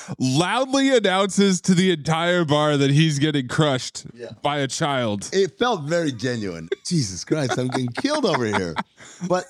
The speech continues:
Speaker 2: the question I ask, Maze, 'cause I've seen several places have this theory, and obviously with the introduction of the M Count stuff from last episode, is Omega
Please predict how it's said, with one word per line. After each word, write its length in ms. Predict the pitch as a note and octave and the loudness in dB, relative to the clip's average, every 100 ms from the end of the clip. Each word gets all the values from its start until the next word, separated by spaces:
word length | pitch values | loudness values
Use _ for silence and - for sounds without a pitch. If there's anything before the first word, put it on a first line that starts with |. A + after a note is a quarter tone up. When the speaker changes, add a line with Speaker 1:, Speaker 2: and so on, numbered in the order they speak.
| - | -4
Speaker 2:
the 160 | D#3+ F3 | 0 -2
question 880 | - F#3 A#3 A#3+ - F3+ D#3+ D#3 - - | -2 2 2 2 -2 0 2 0 -4 -4
I 160 | D3+ D#3 | -4 -4
ask, 520 | - G3+ A#3 A3 - | -4 -2 -2 -4 -8
Maze, 600 | A#2 A2+ G2+ G2 G#2+ G2+ - | -6 -4 -4 -4 -6 -8 -8
'cause 140 | B2+ A#2 | -4 -2
I've 140 | A2 | -4
seen 300 | - D3 C#3 | -2 0 0
several 480 | - - E3 A3+ B2+ | -2 0 0 0 -2
places 420 | - G2 - G2 | -2 -4 -4 -6
have 260 | G2+ A2 G#2 | -4 -4 -2
this 200 | G#2 - | -6 -2
theory, 360 | E3 C#3 A#2 | 0 0 0
and 240 | C#3+ G#2+ - | 0 -2 -4
obviously 380 | G2+ A2 G2+ A2+ | -6 -4 -4 -2
with 200 | G2+ - | -4 -4
the 220 | F#2+ F#2 | -4 -4
introduction 540 | - G#2+ G2 A2 - G2+ | -4 -6 -2 -4 -4 -4
of 100 | F2+ | -2
the 120 | G2+ | 0
M 160 | D#3 D3 | 0 -2
Count 300 | B2 G#2+ - _ _ | -4 -4 -8 _ _
stuff 260 | - A2 G2+ | -8 -6 -6
from 160 | F#2+ G2 | -6 -2
last 420 | A2 C#3+ G3 - | -2 -2 -4 -6
episode, 520 | E2+ E2 - F#2 - _ _ _ _ - | -10 -12 -12 -12 -12 _ _ _ _ -6
is 480 | A#3 B3+ B3+ G#3 - - - | -2 0 -2 -4 -8 -10 -2
Omega 720 | G#3+ G#3 A#3+ A#3+ A3 A#3 A3+ | 0 2 2 2 2 2 -2